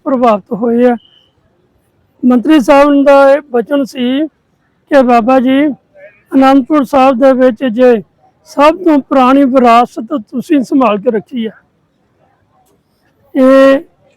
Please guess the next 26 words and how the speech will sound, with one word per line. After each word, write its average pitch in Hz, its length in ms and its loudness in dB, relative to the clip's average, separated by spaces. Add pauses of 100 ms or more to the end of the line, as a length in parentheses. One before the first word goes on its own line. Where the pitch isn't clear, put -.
(180)
ਮੈਂ 262 240 2
ਮੰਤਰੀ 262 480 2
ਸਾਹਿਬ 262 360 0
ਦਾ 240 200 0 (480)
ਧੰਨਵਾਦ 285 440 2
ਕਰਨ 262 260 0
ਵਾਸਤੇ 240 580 -2 (640)
ਮੈਂ 247 280 2
ਤੁਹਾਡੇ 240 460 0
ਸ-, - 140 -8
ਚੈਨਲ 277 560 0
ਤੋਂ 262 200 -2
ਵੀ 247 200 -2 (540)
ਇਹ 269 180 2
ਮੈਂ 254 280 2 (360)
ਬੇਨਤੀ 247 460 0
ਕਰਦਾ 240 360 -4
ਹਾਂ 254 340 -4 (640)
ਕਿ 269 340 4
ਮੰਤਰੀ 254 560 0
ਸਾਹਿਬ 240 380 -4
ਨੇ 247 280 -4 (1120)
ਅਨੰਦਪੁਰ 254 500 0
ਸਾਹਿਬ 262 320 0
ਦੇ 262 180 2
ਵਿੱਚ 247 560 0